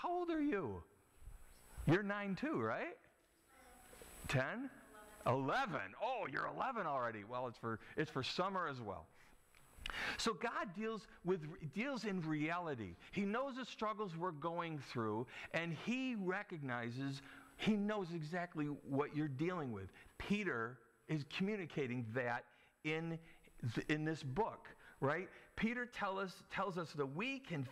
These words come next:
face the trials of life and still have hope. Amen? Amen. Don't be afraid to shout out amen once in a while, all right?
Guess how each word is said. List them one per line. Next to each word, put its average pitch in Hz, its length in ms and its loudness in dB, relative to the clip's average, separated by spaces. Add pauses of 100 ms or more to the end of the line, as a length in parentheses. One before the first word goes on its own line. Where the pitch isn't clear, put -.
face 208 380 0
the 135 100 0
trials 175 640 -2
of 151 80 0 (180)
life 147 400 0 (280)
and 135 160 4
still 190 480 2 (240)
have 160 300 0
hope. - 600 -2 (440)
Amen? 180 400 2 (760)
Amen. 127 440 4 (260)
Don't 139 160 0
be 185 80 0
afraid 190 280 0
to 165 80 0
shout 180 280 0
out 156 180 0
amen 135 340 -2
once 101 240 -4
in 101 80 0
a 98 60 2
while, 92 300 0
all 92 80 0
right? 120 220 0